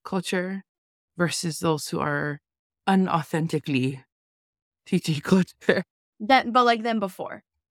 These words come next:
Speaker 1: Oh, than before. Oh, gosh, no. I wanna say in today's era, there are a lot more,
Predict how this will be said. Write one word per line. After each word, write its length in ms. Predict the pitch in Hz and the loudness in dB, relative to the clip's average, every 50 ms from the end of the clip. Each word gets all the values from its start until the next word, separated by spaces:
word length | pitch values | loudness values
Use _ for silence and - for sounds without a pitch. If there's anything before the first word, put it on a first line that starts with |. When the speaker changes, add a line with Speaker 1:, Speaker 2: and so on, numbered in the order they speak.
| _ _ _ _ _ _ _ _ _ _ _ _ _ _ _ - | _ _ _ _ _ _ _ _ _ _ _ _ _ _ _ 4
Speaker 1:
Oh, 200 | 294 269 190 165 | 6 8 8 8
than 200 | 165 185 180 190 | 6 4 2 2
before. 400 | 190 196 175 - - 190 160 - - | 0 0 -2 2 4 4 4 4 4
Oh, 240 | 196 185 160 151 151 | 4 4 4 4 2
gosh, 400 | - 160 - 147 143 - - - | 0 0 0 0 -2 -4 -6 -4
no. 340 | 160 151 135 135 - - - - | -2 -2 -2 -2 -4 -6 -8 -6
I 140 | - 165 165 | -4 -2 0
wanna 260 | 170 170 175 185 185 175 | 0 0 0 0 -2 -4
say 800 | - - 175 165 160 156 156 151 151 151 147 151 151 156 156 160 - _ _ _ _ _ _ _ - | -4 -4 -4 -2 0 0 0 0 -2 -2 -2 -4 -4 -6 -6 -10 -14 _ _ _ _ _ _ _ -4
in 220 | 175 165 165 160 | -2 -2 -2 -4
today's 920 | - - 180 160 165 160 160 165 165 165 160 160 160 156 156 - - - - - - - - - _ _ _ _ _ _ _ _ | -4 -6 -4 -4 -2 -2 -2 -2 -2 -2 -2 -4 -4 -4 -6 -8 -10 -12 -14 -18 -20 -20 -20 -20 _ _ _ _ _ _ _ _
era, 640 | - - 147 139 135 131 127 127 135 139 135 143 147 - _ _ _ _ _ _ _ _ _ _ _ | -4 -2 0 0 2 0 0 0 -2 -2 -4 -6 -6 -10 _ _ _ _ _ _ _ _ _ _ _
there 140 | - 160 160 | -2 0 2
are 220 | 156 147 143 139 | 2 2 2 2
a 120 | 139 139 139 | 2 2 2
lot 280 | 139 139 135 - - | 2 2 0 0 -2
more, 720 | - 147 143 135 131 131 123 123 123 123 127 127 127 127 | -2 -4 -4 -4 -4 -4 -4 -2 -2 -2 -2 -4 -6 -8